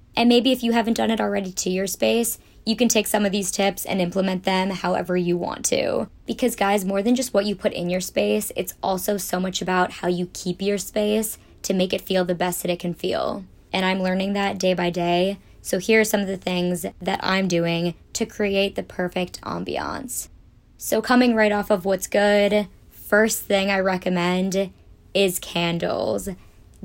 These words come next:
Get candles, light candles,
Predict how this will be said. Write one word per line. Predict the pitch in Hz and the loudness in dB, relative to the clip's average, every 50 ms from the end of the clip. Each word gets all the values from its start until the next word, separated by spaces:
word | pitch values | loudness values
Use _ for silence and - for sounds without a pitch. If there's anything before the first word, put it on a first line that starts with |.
| 175 - | -4 0
Get | 220 233 240 - - | 2 2 2 0 -4
candles, | - - 208 202 208 208 208 202 202 202 208 208 180 185 - - - | -6 -2 -2 0 0 2 2 2 2 2 2 2 0 -2 -8 -8 -6
light | 185 190 190 190 202 175 175 - | -4 -2 0 2 2 2 0 -2
candles, | - 208 208 196 196 202 190 196 190 190 190 190 175 | -2 0 0 0 0 0 0 0 2 2 0 0 0